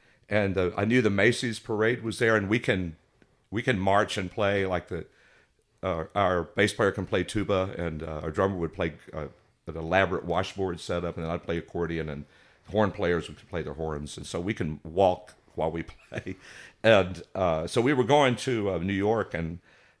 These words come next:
the, um, I, th-, I was thought, "Man, I wonder how you get to march in the Macy's parade. I mean, how, how does anybody get to do that?"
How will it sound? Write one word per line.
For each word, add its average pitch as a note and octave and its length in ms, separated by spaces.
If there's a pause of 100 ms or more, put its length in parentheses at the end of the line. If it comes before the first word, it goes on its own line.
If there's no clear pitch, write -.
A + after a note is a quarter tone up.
(140)
the, F2+ 340
um, D2 340 (400)
I, F#2+ 80
th-, - 120 (180)
I F#2+ 80
was F2 100
thought, G2+ 220
"Man, F3+ 160
I D#3+ 40
wonder F3+ 260
how C#3+ 120
you C#3 180
get C#3 180
to A2 80
march G#2+ 340
in G2 80
the F2 60
Macy's E2+ 440
parade. D2 300
I G2 40
mean, F#2+ 140
how, B2 280
how A#2 120
does G#2+ 160
anybody E2 500 (400)
get D#2+ 160
to - 80
do D2+ 180
that?" C#2+ 240